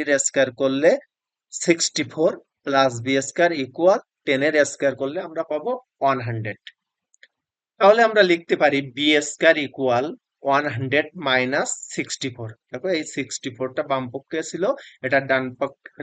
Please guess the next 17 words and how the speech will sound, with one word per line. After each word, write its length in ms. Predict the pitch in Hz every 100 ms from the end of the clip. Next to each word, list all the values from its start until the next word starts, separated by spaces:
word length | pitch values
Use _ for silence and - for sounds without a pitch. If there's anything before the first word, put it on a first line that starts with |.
| 131
ডান 140 | 135 135
পক্ষে 200 | 139 175 151
গিয়ে 140 | 190 220
মাইনাস 300 | 147 131 123 135
হয়ে 140 | 123 117
গেল। 120 | 110 - - _ 139
এখান 160 | 139 139
থেকে 140 | 156 160 151
মাইনাস 300 | 143 139 139 143
করলে 200 | 139 147
আমরা 140 | 139 143 143
পাবো 160 | 139 170 -
থার্টি 280 | 151 139 135 -
সিক্স, 240 | 202 - - - - 127
আর 100 | 123 123 123
এই 60 | 131 117
বি 120 | 151